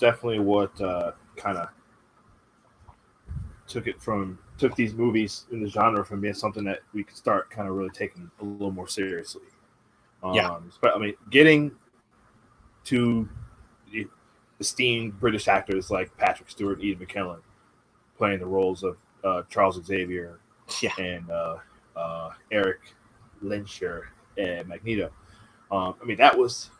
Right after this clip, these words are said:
Speaker 1: huge. That was a huge, that was a big, big deal. And, you know, you, you, you took him out of the Bryan Singer, uh, you know, who was a, a, a, we've seen now is a, a, a questionable <laughs> character,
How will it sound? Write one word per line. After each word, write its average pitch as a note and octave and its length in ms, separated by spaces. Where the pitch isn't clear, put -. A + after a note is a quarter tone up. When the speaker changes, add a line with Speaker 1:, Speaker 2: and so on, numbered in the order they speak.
Speaker 1:
huge. B2+ 800
That - 80
was F#2+ 100
a F2+ 40
huge, G#2+ 400
that G#2 60
was G#2+ 80
a F2 120
big, G#2+ 260
big G2+ 200
deal. F#2+ 320
And, F2+ 380
you G3 100
know, C#3 320
you, A2+ 200
you, A2+ 200
you A#2 60
took D3+ 200
him C#3 100
out B2+ 140
of A#2+ 80
the A#2+ 60
Bryan A#2 260
Singer, A2+ 420
uh, G2+ 280
you G#2 80
know, G2 220
who G2 120
was G2 120
a, F#2+ 140
a, G#2 120
a, F#2+ 40
we've F#2+ 220
seen G2 280
now F#2+ 280
is F#2+ 120
a, G2 100
a, G2+ 60
a F#2 380
questionable A#2+ 840
<laughs> - 280
character, A2 460